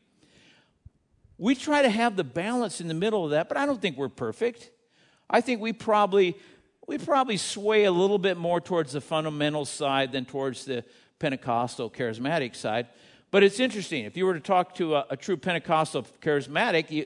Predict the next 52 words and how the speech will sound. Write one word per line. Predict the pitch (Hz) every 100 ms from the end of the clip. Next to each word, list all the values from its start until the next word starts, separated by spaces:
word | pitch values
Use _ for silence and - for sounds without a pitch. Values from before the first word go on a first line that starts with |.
| -
they | 156
would | 170
probably | 127 139
say, | 135 123
"No, | 113
you | 127
guys | 151 127
are | 95
fundamental, | - 110 95 120 95 - _ _ _ _ _ _ _ _ _ -
'cause | 113
you | 165
don't | 202 175
have | 175
the | 139
gifts | 117 180 -
operating | 135 160 156 151 139 143
in | 143
your | 120
services." | - 180 143 - - - - - _ - - -
And | -
if | 139
you | 156
were |
to | 131
talk | 160 151
to | -
the | 127
fundamental | - 147 139 175 247
p-, | 185 - - _
folks, | 151 143 -
they | 147
would | 143
say, | 131
"No, | 110 123
you | 120
guys, | 165 143 120
because | - 123 131
you | 165
believe | 139 135
in | 120
the |
baptism | 110 123 117 110
of |
the |
Holy | 107
Spirit, | 110 226 262
you | 143
guys | 190 151 113
are |
more | 117 120 117
the |
Pente-, | 98 131 110